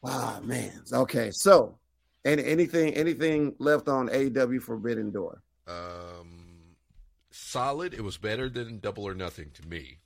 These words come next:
Speaker 2: at least.
Speaker 1: I think so, too.
Speaker 2: Yeah. Even, even just looking at the results and just kind of the response, I still gotta go back and finish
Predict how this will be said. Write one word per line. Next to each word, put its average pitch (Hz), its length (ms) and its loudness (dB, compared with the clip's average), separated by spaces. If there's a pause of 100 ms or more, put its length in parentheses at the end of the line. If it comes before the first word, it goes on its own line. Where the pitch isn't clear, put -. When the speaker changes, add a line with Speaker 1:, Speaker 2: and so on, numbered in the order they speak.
(340)
Speaker 2:
at 71 120 -16 (100)
least. - 220 -20
Speaker 1:
I 202 60 6
think 233 240 6
so, 143 160 4
too. 117 420 0
Speaker 2:
Yeah. 78 360 -8 (380)
Even, 101 280 -8
even 110 220 -6
just 98 180 -10
looking 101 220 -8
at 92 140 -6
the 90 80 -14
results 82 480 -10
and 76 100 -20
just 73 160 -18
kind 78 140 -10
of 76 40 -14
the 73 60 -16
response, 76 500 -14
I 87 40 -18
still 95 220 -12
gotta 90 180 -8
go 87 100 -10
back 80 240 -8
and 76 100 -20
finish 78 440 -16